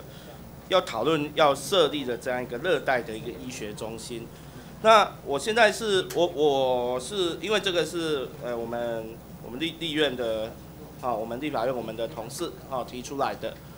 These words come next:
那次长，我想要请问的就是说，依我们现在我们疾病管制局，哦，已经有设立了一个，呃，不，我们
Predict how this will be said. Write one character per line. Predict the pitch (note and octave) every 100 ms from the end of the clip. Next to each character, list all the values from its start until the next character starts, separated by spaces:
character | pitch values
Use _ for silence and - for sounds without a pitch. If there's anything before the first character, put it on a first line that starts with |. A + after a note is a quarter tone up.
| - -
那 | A#3
次 | A#3 C#4+
长， | A3 D3+
我 | F#3+
想 | F#3+
要 | F3+
请 | F3 C3+
问 | F3+
的 | E3
就 | D3+ D#3+
是 | D#3+
说， | D#3+ D3+ D3 - - - - -
依 | B3+ C#4 C4+
我 | G3
们 | C3+ C#3+
现 | F#3+ G#3+
在 | F3 F#3 D3+
我 |
们 | B2+ B2+
疾 | C#3+
病 | F3 E3+
管 | B2+ -
制 | D#3+ D3+ B2+
局， | A#2+ A#2 A#2 A#2+ - - - - -
哦， | D3+ C3 G#2+ - - - -
已 | B2+
经 | E3 F3+
有 | C#3 A#2+
设 | - E3
立 | D#3+ C#3+
了 | C3
一 | C#3+
个， | C#3+ C3 B2 A2+ -
呃， | C#3 A#2
不， | C#3 D3 B2+
我 |
们 | C3 C3+